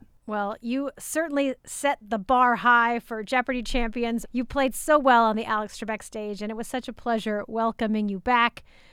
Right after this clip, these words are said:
We look forward to seeing you maybe front row for the T O C, cheering on your clubs. I don't know, if not a Zoom session.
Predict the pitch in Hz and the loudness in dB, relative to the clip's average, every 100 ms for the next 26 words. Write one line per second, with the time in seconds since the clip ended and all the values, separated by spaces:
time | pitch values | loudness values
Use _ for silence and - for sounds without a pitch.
0 | _ - 302 349 339 330 - 339 311 302 | _ 0 2 4 4 4 2 2 4 4
1 | 302 294 - 320 277 285 320 311 269 - | 4 2 2 2 6 6 6 2 -4 -2
2 | 311 311 - 320 339 381 - 311 302 302 | 2 2 0 -2 0 0 -2 0 2 4
3 | 302 294 302 - 214 302 349 349 269 262 | 2 4 0 0 4 6 6 4 2 4
4 | 311 320 254 233 294 330 311 269 359 285 | 4 4 2 2 6 8 8 4 2 2
5 | 240 226 226 196 | 0 0 -4 -8